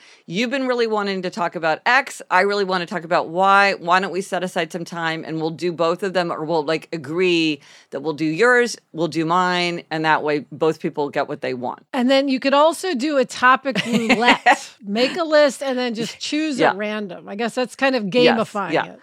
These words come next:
Speaker 1: And then also you can let them choose the time. This is one I have to say from my personal experience. This re-, one works really well with Jamie because he'll say, "I don't wanna talk about that now."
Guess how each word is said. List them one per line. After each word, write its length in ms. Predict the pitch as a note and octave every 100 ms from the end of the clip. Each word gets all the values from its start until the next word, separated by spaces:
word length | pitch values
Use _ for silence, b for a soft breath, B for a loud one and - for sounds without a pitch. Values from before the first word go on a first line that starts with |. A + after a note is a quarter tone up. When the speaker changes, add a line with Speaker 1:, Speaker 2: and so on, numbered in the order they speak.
| b b b b G#3
Speaker 1:
And 140 | A3+
then 140 | A#3 -
also 280 | A3+ C4 D4
you 220 | B3 A#3
can 240 | B3+ A3 -
let 260 | A3 G#3+ F#3
them 280 | G#3+ G#3 G3+
choose 300 | - G3 F3+
the 60 | E3+
time. 380 | G3 D#3 C3+ -
This 360 | F3 B3+ - - -
is 200 | G3 F#3
one 240 | F#3+ F3
I 100 | E3+
have 120 | D#3+
to 140 | D#3+ D#3
say 140 | D#3
from 120 | D3+
my 100 | C#3+
personal 300 | C#3+ G#3 G3+
experience. 320 | F3+ E3+ D3+
This 240 | D#3+ F#3 G3
re-, 80 | F#3
one 400 | E3+ E3+ D#3+ -
works 260 | D3+ D#3 -
really 200 | E3 D#3+
well 140 | D3
with 140 | C#3 A#2+
Jamie 400 | D3 C#3+ C3+ F2+
because 320 | - E3+ -
he'll 160 | G3+ G3
say, 360 | - F#3+ E3 B B B -
"I 80 |
don't 140 | F#3+ G3
wanna 180 | F#3 F3
talk 220 | F3 D#3+
about 160 | D#3+ D3+
that 160 | B2+
now." 320 | D#3+ D3+ C#3